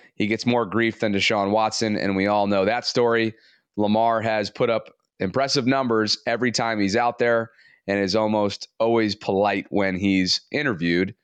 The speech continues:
Thank you, Tom in Hamilton. All right, partner, we got a few questions to address here, so why don't we attack this thing together? But, uh, I'll start with, uh, J K Dobbins and his, his lack of, of workload when it comes to receptions.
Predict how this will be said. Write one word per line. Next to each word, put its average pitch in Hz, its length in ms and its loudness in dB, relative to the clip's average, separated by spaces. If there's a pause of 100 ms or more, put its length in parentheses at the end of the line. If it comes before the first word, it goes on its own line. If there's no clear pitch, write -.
(280)
Thank 117 260 -4
you, 98 260 2
Tom 98 540 -2
in 92 240 -2
Hamilton. 101 680 -4 (420)
All 139 80 0
right, 127 120 -2
partner, 120 300 0
we 120 120 0
got 117 120 0
a 113 40 -4
few 160 140 -2
questions 131 440 -2
to 110 80 4
address 104 340 0
here, 113 140 0
so 104 140 0
why 113 100 2
don't 120 80 -2
we 113 80 0
attack 113 340 -2
this 107 180 -2
thing 110 180 -2
together? 104 360 0
But, 92 300 -2
uh, 104 40 2
I'll 98 280 2
start 113 380 -2
with, 107 420 0 (380)
uh, 98 120 0
J 120 240 0
K 113 240 -2
Dobbins 104 800 0
and 101 340 -2
his, 101 680 0
his 101 300 -2
lack 101 340 0
of, 98 380 0
of 104 160 0
workload 98 500 0
when 95 160 -2
it 92 80 -6
comes 98 240 -4
to - 60 -6
receptions. 101 500 -2